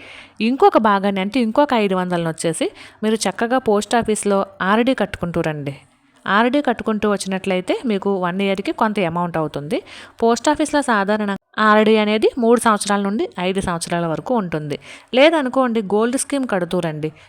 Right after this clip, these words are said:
లేదు అంటే బ్యాంక్లో ఆర్డీ తీసుకుని ప్రతి నెల ఆర్డీ కడుతూ రండి. ఇలా చేయడం వల్ల ఏంటంటే మీకు వన్ ఇయర్‌కి మీకు ఆరు వేలు సేవింగ్ అకౌంట్లో ఉంటాయి. ఇంకొక ఆరు వేలు ప్లస్ వడ్డీ వస్తుంది ఒకవేళ బ్యాంకులో కట్టినా పోస్ట్ ఆఫీస్లో కట్టినా. లేదు అంటే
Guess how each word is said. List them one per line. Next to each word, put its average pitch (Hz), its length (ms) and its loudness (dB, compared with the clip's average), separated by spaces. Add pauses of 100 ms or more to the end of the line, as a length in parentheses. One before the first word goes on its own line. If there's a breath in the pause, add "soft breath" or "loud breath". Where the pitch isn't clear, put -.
(140 loud breath)
లేదు 277 360 2
అంటే 240 340 0
బ్యాంక్లో 208 420 0
ఆర్డీ 202 320 0
తీసుకుని 202 420 -2
ప్రతి 190 320 -2
నెల 180 200 -2 (160)
ఆర్డీ 190 340 -2
కడుతూ 165 360 -6
రండి. 147 280 -6 (400 loud breath)
ఇలా 277 180 4
చేయడం 233 380 0
వల్ల 220 180 0
ఏంటంటే 170 440 -4
మీకు 160 340 -4 (400 loud breath)
వన్ 190 260 -2
ఇయర్‌కి 254 340 0
మీకు 254 280 -2 (100)
ఆరు 208 280 -2
వేలు 220 220 0
సేవింగ్ 190 440 -2
అకౌంట్లో 202 440 -2
ఉంటాయి. 226 400 -2 (380 loud breath)
ఇంకొక 254 340 0
ఆరు 208 220 2
వేలు 254 240 2
ప్లస్ 277 260 -2
వడ్డీ 196 240 0
వస్తుంది 202 360 -2
ఒకవేళ 175 340 -2
బ్యాంకులో 170 420 -2
కట్టినా 196 300 -4
పోస్ట్ 175 340 -2
ఆఫీస్లో 156 340 -4
కట్టినా. 151 340 -6 (360 loud breath)
లేదు 262 320 4
అంటే 269 320 0